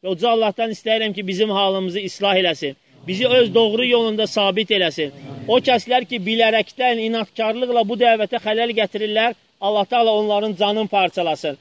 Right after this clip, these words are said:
O kəslər ki, bilməyərəkdən bu dəvətə xələl gətirib parçalayır, Allah Taala tezliklə onlara haqqı haqq olaraq göstərib,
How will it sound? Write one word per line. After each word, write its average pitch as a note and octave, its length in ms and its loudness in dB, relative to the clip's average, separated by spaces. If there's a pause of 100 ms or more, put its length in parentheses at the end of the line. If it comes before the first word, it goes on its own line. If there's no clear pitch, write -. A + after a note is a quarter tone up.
(220)
O A3+ 140 0
kəslər B3+ 480 0
ki, A#3+ 80 -6
bilməyərəkdən A#3 880 -2
bu A#3+ 80 -4
dəvətə A3 480 0
xələl A3+ 320 0
gətirib G3+ 320 -4
parçalayır, G3+ 640 -2 (260)
Allah G3+ 200 -2
Taala A#3+ 260 2
tezliklə A3+ 560 -2
onlara G#3 320 2
haqqı G3+ 320 -4
haqq G#3 300 -6
olaraq G3+ 260 -2
göstərib, F#3+ 500 -4